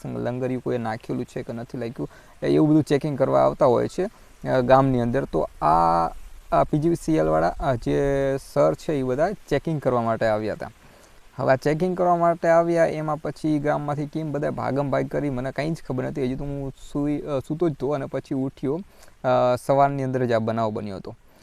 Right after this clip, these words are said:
પણ જ્યારે હું જોવા ગયો ને, ત્યારે એક ગાડી હતી, એ ગાડીને રોકી રાખેલી હતી અને એક, અ, છોકરી હતી, લગભગ કદાચ છે ને વીસથી કદાચ છે ને બાવીસ વર્ષની એ છોકરી હશે અને કદાચ છે ને હજી તો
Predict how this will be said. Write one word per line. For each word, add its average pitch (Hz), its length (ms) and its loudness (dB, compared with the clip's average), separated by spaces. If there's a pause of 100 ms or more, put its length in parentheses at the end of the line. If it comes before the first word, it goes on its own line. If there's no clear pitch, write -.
(220)
પણ 143 140 -2
જ્યારે 151 260 6
હું 151 300 0
જોવા 139 340 2
ગયો 165 240 4
ને, 135 180 -4 (380)
ત્યારે 147 220 2
એક 147 120 -2
ગાડી 139 320 6
હતી, 131 180 0
એ 127 40 0
ગાડીને 131 400 2
રોકી 123 360 -2
રાખેલી 117 500 -2
હતી 117 220 -6
અને 120 200 -6
એક, 123 140 -10
અ, 120 460 -2
છોકરી 135 500 -4
હતી, 143 140 -8
લગભગ 151 420 -6
કદાચ 151 280 -4
છે - 160 -14
ને 143 80 -8
વીસથી 147 800 -4
કદાચ 147 220 -4
છે 160 40 -10
ને 147 60 -8
બાવીસ 135 360 2 (140)
વર્ષની 135 760 -6
એ - 20 -8
છોકરી 131 580 -4
હશે 127 200 -8
અને 120 140 -8
કદાચ 135 200 -4
છે - 160 -6
ને 139 160 -6
હજી 135 200 0
તો 143 260 -2